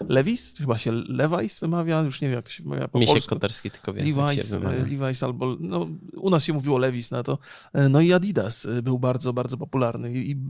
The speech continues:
Speaker 1: bluzy, i, i dresy Adidasa. E, i, no, a jeżeli chodzi o Lewisa, no to jeansy, wiadomo, bluzy, właściwie takie koszule bardziej, jeansowe rzeczy. I ja pamiętam, e, swoje, bo, bo, mm, u mnie w domu nigdy się nie mówiło o pieniądzach. To jest tak, że, że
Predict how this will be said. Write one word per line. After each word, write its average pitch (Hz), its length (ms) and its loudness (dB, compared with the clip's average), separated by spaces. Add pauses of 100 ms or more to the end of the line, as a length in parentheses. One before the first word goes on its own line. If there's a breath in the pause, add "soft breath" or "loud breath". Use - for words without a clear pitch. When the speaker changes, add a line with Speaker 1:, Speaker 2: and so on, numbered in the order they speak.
(260)
Speaker 1:
bluzy, 147 560 4 (220)
i, 131 260 -6
i 139 40 -10
dresy 139 340 0
Adidasa. 120 540 -6 (540 loud breath)
E, 139 480 4
i, 156 360 0 (100)
no, 160 120 0
a 160 80 2
jeżeli 151 260 2
chodzi 147 180 2
o 139 40 4
Lewisa, 139 320 2
no 127 100 0
to 127 200 0
jeansy, 127 340 -2
wiadomo, 113 400 -4 (520)
bluzy, 123 560 -2
właściwie 120 320 -6
takie - 280 -12 (160)
koszule 127 400 -4
bardziej, 117 400 -8 (380 loud breath)
jeansowe 135 360 2
rzeczy. 117 280 -4 (440 loud breath)
I 165 180 2
ja 165 100 2
pamiętam, 220 500 0
e, 147 180 2
swoje, 160 460 2
bo, 143 180 -4
bo, 160 320 2 (180)
mm, 143 240 -6 (360 loud breath)
u - 60 -6
mnie 214 140 2
w 151 40 -2
domu 190 180 4
nigdy 175 220 0
się 180 120 -2
nie 160 80 0
mówiło 170 180 2
o 165 40 4
pieniądzach. 127 480 0
To 147 100 -2
jest 151 160 0
tak, 151 200 -4
że, 147 260 0
że 147 460 0